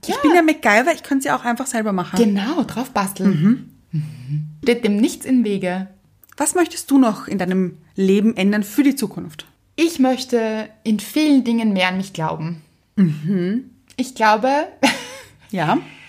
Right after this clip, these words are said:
Speaker 2: Das sind wir jetzt beim Glauben. Ich glaube, dass ich sehr viele Glaubenssätze in mir habe,
Speaker 1: Ja.
Speaker 2: <laughs> mit denen ich mir oft unbewusst sage, das steht mir nicht zu.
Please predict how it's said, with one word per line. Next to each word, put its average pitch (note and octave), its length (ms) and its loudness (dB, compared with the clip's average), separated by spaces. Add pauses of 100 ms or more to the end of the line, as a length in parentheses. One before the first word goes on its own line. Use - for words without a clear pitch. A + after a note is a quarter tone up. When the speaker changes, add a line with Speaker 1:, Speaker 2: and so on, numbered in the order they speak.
(140)
Speaker 2:
Das - 120 -14
sind G#3 80 -4
wir F#3+ 60 -4
jetzt E3 100 -12
beim D#3+ 160 -6
Glauben. A3+ 480 -2
Ich - 140 -10
glaube, C4 300 2
dass A#3+ 160 -2
ich - 220 -12
sehr G#3+ 180 -4
viele G3+ 320 -4
Glaubenssätze F3+ 640 0
in F3+ 120 -2
mir E3+ 120 -6
habe, F3 420 -4
Speaker 1:
Ja. C4 280 2 (440)
Speaker 2:
<laughs> - 420 -2
mit A3+ 140 0
denen A3 160 2
ich A#3+ 160 2
mir A#3 140 4
oft - 240 -6
unbewusst A#3+ 520 2
sage, F#3+ 340 -2
das G3+ 160 -4
steht G3+ 220 -2
mir F#3 60 -2
nicht - 200 -10
zu. E3 300 -6